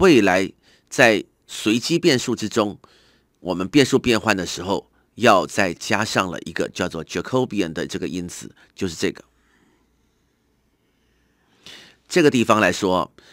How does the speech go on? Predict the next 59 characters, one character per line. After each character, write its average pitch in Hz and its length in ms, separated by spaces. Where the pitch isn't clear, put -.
相 143 340
当 131 200
于 90 140
是 101 220
一 92 140
个 - 260
面 123 240
积 113 220
元 92 220
素 92 280
之 92 160
间 95 200
的 73 120
倍 117 240
率 92 140
关 80 220
系， - 280
相 113 380
当 110 240
于 78 100
是 80 120
这 98 100
样 - 180
子。 - 200
那 127 100
么 123 240
我 107 140
们 110 180
在 139 140
这 135 120
个 113 120
变 147 220
数 131 120
变 127 180
换 107 200
之 104 120
中 107 200
的 104 80
话 98 180
呢， 85 140
还 104 360
蛮 101 440
重 131 240
要 110 140
的 85 100
一 85 60
件 87 200
事， 90 240
就 98 140
是 - 160
说 90 320
我 110 140
们 110 160
要 110 420
可 - 140
以 104 80
微 87 160
分 98 220
的 - 140